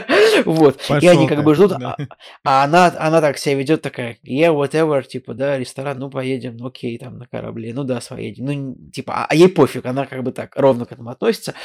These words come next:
Speaker 1: А Николас Холт в невероятном ожидании: "Это вообще, это же лучший шеф-повар мира". И вместе с ними оказываются, м, на корабле, как бы, который, который едут на остров, и странно, еще как бы группа разных людей. Там показывается, что какой-то известный актер,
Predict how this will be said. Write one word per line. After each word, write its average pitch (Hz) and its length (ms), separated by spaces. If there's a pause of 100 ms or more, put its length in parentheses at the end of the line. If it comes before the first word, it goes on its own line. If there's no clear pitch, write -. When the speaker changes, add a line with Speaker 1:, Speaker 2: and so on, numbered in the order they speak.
(220)
Speaker 1:
А 127 100
Николас 147 320
Холт 160 240
в - 20
невероятном 135 400
ожидании: 120 480
"Это 123 160
вообще, 131 300
это 120 160
же 120 100
лучший 131 320
шеф-повар 127 520 (100)
мира". 120 400 (680)
И 208 180
вместе 175 300
с - 60
ними 165 180
оказываются, 123 760
м, 123 420
на 131 100
корабле, 139 420
как 156 260
бы, 131 80
который, 139 260
который 135 260
едут 127 160
на 131 100
остров, 120 260
и 117 40
странно, 160 240
еще 139 140
как 127 140
бы 127 120
группа 131 340
разных 120 340
людей. 120 240
Там 117 220 (320)
показывается, 127 600
что - 360 (160)
какой-то 131 360
известный 139 580
актер, 233 680